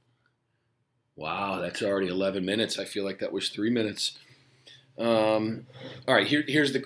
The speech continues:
this is a strange question. It's, the reason it's a strange question, it's a cool question if you ask me. Um, but the reason I'm gonna make it be a little strange is 'cause I don't quite know how to ask it.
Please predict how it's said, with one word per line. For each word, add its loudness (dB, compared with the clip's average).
this 2
is 4
a 4
strange 2
question. -2
It's, -4
the -4
reason 2
it's -4
a -6
strange -4
question, -2
it's -6
a -8
cool -2
question -6
if -10
you -8
ask -10
me. -8
Um, -12
but -6
the -4
reason -2
I'm -2
gonna -2
make -4
it -10
be -6
a -4
little -4
strange -4
is -6
'cause -10
I -8
don't -8
quite -10
know -6
how -10
to -10
ask -4
it. -14